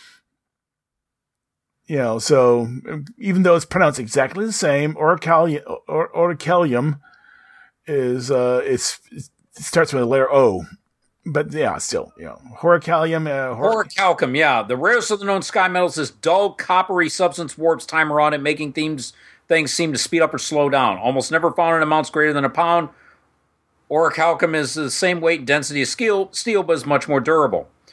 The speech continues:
Speaker 2: A weapon made from it gains a plus one circumstance bonus on attack rolls. Ammo can be made of it, but doesn't grant any bonus on attack rolls.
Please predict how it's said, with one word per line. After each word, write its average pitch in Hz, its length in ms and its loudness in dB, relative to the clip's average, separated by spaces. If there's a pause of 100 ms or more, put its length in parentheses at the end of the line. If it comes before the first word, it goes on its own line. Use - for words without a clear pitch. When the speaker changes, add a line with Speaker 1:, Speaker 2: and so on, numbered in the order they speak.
(260)
Speaker 2:
A 98 40 -10
weapon 147 280 -2
made 180 180 2
from 175 140 -2
it 165 140 0
gains 143 180 0
a 120 40 -8
plus - 280 -2
one 143 140 -2
circumstance 160 480 0
bonus 147 260 2
on 127 80 6
attack 147 320 0
rolls. 127 380 2 (640)
Ammo 196 300 2
can 175 200 -2
be 165 100 2
made 156 280 2
of 147 100 0
it, 151 140 0
but 127 100 -8
doesn't 131 420 -2
grant 135 260 2
any 131 80 2
bonus 120 340 0
on 117 80 0
attack 135 320 0
rolls. 90 300 -6